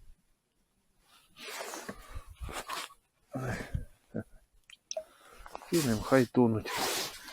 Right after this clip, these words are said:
Тягне. Парочку мотильчиків.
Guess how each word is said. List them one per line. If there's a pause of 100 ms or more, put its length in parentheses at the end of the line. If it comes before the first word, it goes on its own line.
(4000)
Тягне. (2500)
Парочку
мотильчиків.